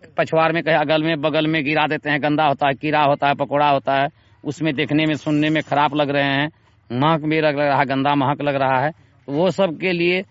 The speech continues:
तो जो डब्बा का जो इधर से बुलाए, बोला कि जो पन्द्रहवीं से ही डब्बा का ये दिया जाएंगे,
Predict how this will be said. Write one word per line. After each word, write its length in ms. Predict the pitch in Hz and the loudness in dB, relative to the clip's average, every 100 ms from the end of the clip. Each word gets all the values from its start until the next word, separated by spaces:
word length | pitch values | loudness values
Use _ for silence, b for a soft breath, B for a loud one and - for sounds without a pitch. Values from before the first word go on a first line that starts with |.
| _ _ _ | _ _ _
तो 100 | 160 | -6
जो 140 | 131 143 | -2 0
डब्बा 380 | 135 127 170 180 | 0 2 2 2
का 280 | 180 170 156 | 2 0 0
जो 400 | 156 151 143 135 | 0 0 0 -2
इधर 200 | 131 151 | 0 0
से 140 | 165 | -2
बुलाए, 420 | 143 147 156 156 | -2 0 2 2
बोला 280 | 131 139 147 | 0 -2 -2
कि 140 | 147 | -2
जो 100 | 147 | -6
पन्द्रहवीं 500 | 143 143 139 143 147 | -4 -2 0 0 0
से 160 | 127 160 | -2 -2
ही 160 | 151 190 | 0 0
डब्बा 280 | 151 143 | 2 2
का 140 | 139 139 | 2 0
ये 120 | 139 | 0
दिया 200 | 131 135 | 0 0
जाएंगे, 380 | 127 127 131 | 0 0 0